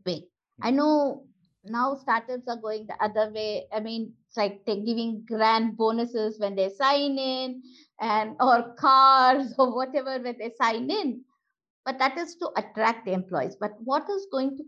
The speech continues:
Speaker 1: keep them working for you, right? So then you need to have some kind of an incentives. Yes, the perks, when you have a pool table or whatever, it just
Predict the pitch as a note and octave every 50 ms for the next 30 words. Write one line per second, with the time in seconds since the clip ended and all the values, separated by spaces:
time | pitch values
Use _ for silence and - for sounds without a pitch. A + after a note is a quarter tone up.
0 | - - - D4 C#4+ C#4+ C#4+ - - C4 C4 B3+ B3+ B3 G#3 G3 G#3 G3+ G3+ G3+
1 | - A3+ G#3+ G#3+ - - G#3 F#3+ F3 F3 F#3 D#3 - - - _ - F3 E3 G3+
2 | A#3+ - - _ _ _ _ _ _ _ _ _ - E4 B3+ B3 D4+ D#4 F4+ G#4+
3 | A4 G4+ G4 F#4 F#4 F#4 G4 F4+ D4+ D4 D4+ D4+ - - C#4+ D4 D#4 D#4 E4 D4+
4 | C#4+ C4+ C4+ - G4+ G#4+ - - - C4+ B3+ C4 B3+ - C#4 B3+ B3 - E3 D#3
5 | - - - _ _ _ _ _ _ _ _ _ C4 D#4 F#4+ G#4+ - - - F4+
6 | - - - D#4 D4+ D#4+ F#4+ A#4 - - - - - - _ _ _ B3 C4 B3+
7 | C4+ C4 C4+ C4+ C4 C4+ C4+ C4+ C4+ C4 C#4 C#4 C#4 C4 B3+ C#4 C4 B3+ A#3+ A3+
8 | B3+ B3+ B3 B3 B3 B3 A#3+ A3+ A3+ G#3+ A#3 A#3+ A#3 C4 B3+ A#3 A#3+ B3 B3 B3
9 | - A#3+ - - - A#3 A#3 A#3+ A#3+ -